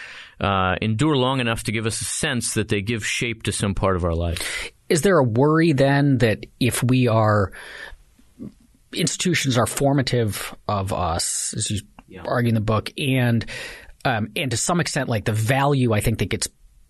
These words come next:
Speaker 2: placed in them is their degree of unchosenness. Like, we didn't, you know, we didn't
Speaker 1: Some of
Speaker 2: just
Speaker 1: them, yes, that's true.
Speaker 2: But they're, we're kind of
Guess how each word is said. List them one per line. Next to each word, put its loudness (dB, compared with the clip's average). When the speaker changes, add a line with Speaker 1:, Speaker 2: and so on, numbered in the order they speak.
Speaker 2:
placed 2
in 0
them 2
is 0
their 0
degree 0
of -2
unchosenness. 0
Like, -4
we 2
didn't, 2
you 0
know, 2
we 0
didn't 2
Speaker 1:
Some 0
of 4
Speaker 2:
just 2
Speaker 1:
them, 2
yes, -4
that's -2
true. -4
Speaker 2:
But -2
they're, 0
we're 0
kind 0
of -2